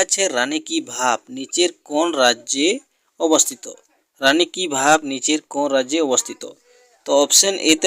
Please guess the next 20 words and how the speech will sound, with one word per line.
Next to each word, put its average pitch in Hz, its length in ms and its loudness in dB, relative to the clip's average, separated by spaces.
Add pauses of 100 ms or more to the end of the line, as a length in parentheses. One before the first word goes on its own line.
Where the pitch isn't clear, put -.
আছে - 160 2 (160)
দিল্লি, 139 400 4 (580)
অপশন 165 260 0 (100)
বিতে 160 220 4 (240)
আছে 151 160 2 (120)
গুজরাট, 143 400 2 (260)
অপশন 180 320 0
সিতে 190 280 0
আছে 139 140 0 (120)
কেরালা, 131 340 0 (160)
অপশন 127 300 -2
ডিতে 123 220 -8
আছে 113 120 -2 (120)
রাজস্থান। 123 460 2 (800)
তো 156 60 0 (180)
এখানে 190 240 2 (100)
সঠিক 208 240 0 (100)
উত্তরটি 165 380 -2
হবে 139 160 0 (920)
গুজরাট। 131 420 0